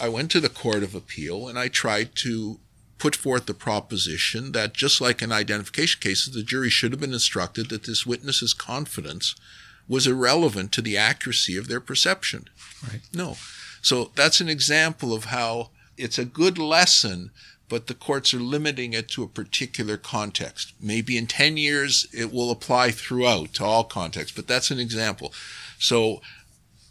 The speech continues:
Speaker 1: like I say, I think it's fair to say that in our cases, we do everything that can conceivably be done. We do them properly.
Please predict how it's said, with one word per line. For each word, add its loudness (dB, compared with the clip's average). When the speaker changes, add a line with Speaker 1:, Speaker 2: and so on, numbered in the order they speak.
Speaker 1:
like 4
I 6
say, 4
I 4
think 0
it's -4
fair 2
to -2
say 2
that -8
in 0
our 4
cases, -2
we 0
do -4
everything -2
that -2
can -2
conceivably 2
be -4
done. -4
We -4
do 0
them -4
properly. -2